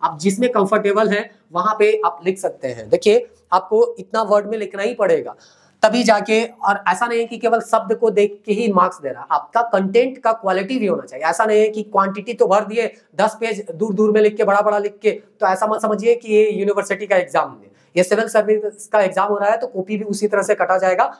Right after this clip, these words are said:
आपका quality भले कम, अ, क्वांटिटी भले कम हो, quality आपका अच्छा होना चाहिए। Mapping अगर करना है तो map वगैरह बना सकते हैं,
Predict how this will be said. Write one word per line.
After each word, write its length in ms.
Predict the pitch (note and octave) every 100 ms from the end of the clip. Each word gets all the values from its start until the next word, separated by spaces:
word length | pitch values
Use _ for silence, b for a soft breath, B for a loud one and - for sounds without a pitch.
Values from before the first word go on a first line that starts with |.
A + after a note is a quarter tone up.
| B
आपका 320 | F3 F3+ - A#3+
quality 500 | B3 G3+ F#3+ G3+ -
भले 240 | - E3+ B3
कम, 140 | B3
अ, 240 | B3 A#3+ E3+
क्वांटिटी 460 | E3 F#3+ G3 A3+ A3
भले 200 | A3+ A#3
कम 180 | B3 A3
हो, 180 | A3 D#4 B B
quality 360 | - G3+ A3 C#4+
आपका 300 | A#3 - B3
अच्छा 320 | B3 F3+ -
होना 180 | G3+ F3+
चाहिए। 220 | C#3 C3
Mapping 360 | C3+ F#3 A#3 A3
अगर 180 | G3+ G3+
करना 240 | G3+ G3+
है 80 | G#3+
तो 80 | G#3
map 200 | F3 - G3+
वगैरह 240 | G3 G#3
बना 220 | G3 G3 G3
सकते 280 | G3 -
हैं, 180 | F#3+ G3